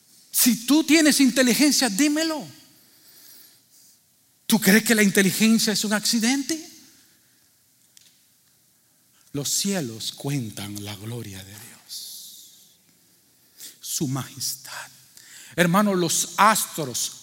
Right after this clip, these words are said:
obedecen a Dios. ¿Quiénes somos nosotros para ser rebeldes a Dios?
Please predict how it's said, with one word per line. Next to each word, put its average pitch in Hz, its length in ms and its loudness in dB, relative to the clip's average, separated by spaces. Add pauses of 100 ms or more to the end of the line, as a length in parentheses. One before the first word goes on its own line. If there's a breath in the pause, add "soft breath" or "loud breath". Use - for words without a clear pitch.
(120)
obedecen 131 840 -4
a 120 80 -12
Dios. - 800 -12 (380 loud breath)
¿Quiénes 196 380 2
somos 160 640 -4
nosotros 131 840 -10 (460 loud breath)
para 120 240 -4
ser 143 340 -2
rebeldes 117 1200 -6
a 196 100 -10
Dios? - 880 -8